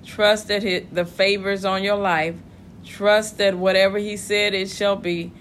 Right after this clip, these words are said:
trust that he's not a man that he can lie, his answer really is yes and amen, trusting that his word is the same yesterday, today, and forevermore.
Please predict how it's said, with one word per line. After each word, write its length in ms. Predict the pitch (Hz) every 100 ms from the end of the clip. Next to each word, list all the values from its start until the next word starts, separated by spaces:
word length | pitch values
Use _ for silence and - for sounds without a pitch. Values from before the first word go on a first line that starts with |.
| - -
trust 380 | - 202 208 -
that 140 | 196 202
he's 260 | 208 196
not 240 | 190 190 190
a 60 |
man 300 | 196 202 202
that 140 | 202 208
he 120 | 202
can 200 | 220 202
lie, 260 | 190 190
his 220 | 214 190 185
answer 400 | 185 196 196 185
really 400 | 190 196 196 196
is 240 | 196 180
yes 220 | 185 190
and 100 | -
amen, 460 | 196 196 185 180 185 - - - -
trusting 600 | - 220 220 220 220 214
that 200 | 202 196
his 220 | 196 190 185
word 380 | 185 202 208
is 140 | 208 190
the 120 | 180
same 420 | 180 185 185 185 165
yesterday, 600 | 165 185 - 190 185 196
today, 360 | - 180 185
and 120 | 190 196
forevermore. 680 | 196 196 202 208 170 170